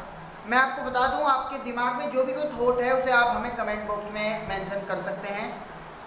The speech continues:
यदि आप हमारे channel पर पहली बार visit किया है तो please हमारे इस channel को subscribe करके bell icon को ऑल पर select कर लीजिएगा,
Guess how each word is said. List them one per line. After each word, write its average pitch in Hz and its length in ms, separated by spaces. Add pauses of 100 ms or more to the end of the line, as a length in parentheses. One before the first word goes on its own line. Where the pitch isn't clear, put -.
(380)
यदि 254 200
आप 294 160
हमारे 262 300
channel 269 260
पर 277 160
पहली 233 340
बार 247 280
visit - 320
किया 247 140
है 247 180
तो - 180
please 269 200
हमारे 220 380
इस 233 120
channel 214 240
को 226 320
subscribe 202 460
करके 214 280
bell 190 280
icon 190 320
को 214 60
ऑल 196 160
पर 190 200
select 175 360
कर 208 60
लीजिएगा, 214 460